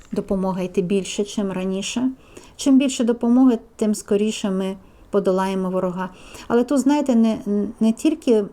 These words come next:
викинути ворога за кордон, але це, щоб він боявся і більше геть не, не думав, а, нападати.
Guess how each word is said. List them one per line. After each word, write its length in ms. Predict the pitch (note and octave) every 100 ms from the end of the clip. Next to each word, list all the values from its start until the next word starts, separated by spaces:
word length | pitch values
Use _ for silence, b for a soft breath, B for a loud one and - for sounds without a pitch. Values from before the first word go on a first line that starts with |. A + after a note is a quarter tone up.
| -
викинути 580 | G#3 A#3 A#3 G3+ G3
ворога 380 | G3 F#3+ G3 G3
за 140 | F#3 G3
кордон, 580 | - F#3+ F#3 F3 F3 G#3
але 180 | G3 F#3+ - -
це, 200 | A#3 A#3+
щоб 300 | - A#3 G3+
він 200 | G#3 A3+
боявся 640 | F#3+ G3 G#3 C4 C4 -
і 180 | F#3 F#3
більше 640 | F3+ G#3+ A3 A3 - F#3+ G3 B B B B B B
геть 360 | A3+ G#3 A#3 A3+
не, 300 | G#3+ G3+ G3 b b b b -
не 160 | G3 F#3
думав, 460 | G3+ D4 B3 F3+
а, 400 | F#3 - E3 -
нападати. 840 | - F#3 F#3 F3 E3+ E3 - -